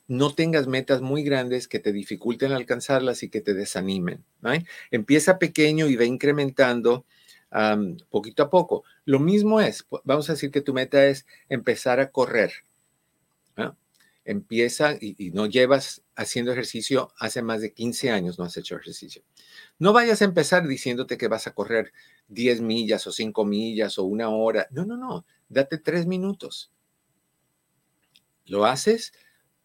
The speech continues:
el próximo día tres minutos, el tercer día cuatro, el quinto día cuatro,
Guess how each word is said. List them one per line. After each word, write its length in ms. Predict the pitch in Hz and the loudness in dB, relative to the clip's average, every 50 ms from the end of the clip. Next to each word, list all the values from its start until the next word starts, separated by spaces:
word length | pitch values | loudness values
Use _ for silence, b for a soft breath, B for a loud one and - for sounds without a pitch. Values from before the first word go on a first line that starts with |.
| _ _ - | _ _ -14
el 120 | - - | -12 -6
próximo 400 | - 131 123 123 - 175 156 143 | 0 0 0 0 0 -2 0 0
día 220 | 135 147 160 170 - | 2 2 2 2 2
tres 220 | - 143 147 139 | 0 -2 -2 -2
minutos, 560 | 147 151 151 165 175 170 202 214 214 - - _ | -4 -4 -4 -4 -4 -2 -4 -4 -6 -6 -16 _
el 140 | - 107 101 | -8 -8 -6
tercer 380 | - 110 98 - - 139 131 135 | -4 -4 -4 0 0 0 0 0
día 280 | 139 156 165 170 165 | 0 0 -2 -2 -2
cuatro, 380 | - - 110 185 - - - - - _ _ _ _ - | 0 0 0 0 0 -4 -14 -20 -20 _ _ _ _ -14
el 160 | 101 92 - | -14 -14 -12
quinto 340 | - 113 110 107 - 123 113 | -8 -8 -8 -4 -4 -4 -4
día 240 | 117 117 117 113 | -2 -4 -4 -4
cuatro, 520 | - 156 170 185 180 190 208 208 196 202 | 2 2 4 4 4 2 0 0 0 -2